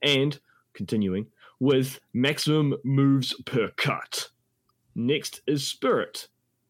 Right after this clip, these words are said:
There must be some element relevant to the true spirit of martial arts. Last is respect for, hold on,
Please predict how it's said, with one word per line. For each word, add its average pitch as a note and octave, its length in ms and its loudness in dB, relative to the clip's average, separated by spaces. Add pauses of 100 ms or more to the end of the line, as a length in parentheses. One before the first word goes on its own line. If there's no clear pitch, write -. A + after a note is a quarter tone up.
(640)
There B2 160 4
must C3+ 300 0
be C3+ 120 2
some D#3 380 0
element A#2+ 520 0
relevant A#2+ 500 -2
to B2+ 140 0
the A2+ 100 0
true D3 320 -2
spirit C3+ 520 0
of G2 80 -4
martial G#2+ 420 -2
arts. - 580 -6 (280)
Last A2 500 -2
is A#2+ 140 -2
respect - 760 -4 (320)
for, - 240 -2 (1000)
hold E3 240 -4
on, G2+ 240 -2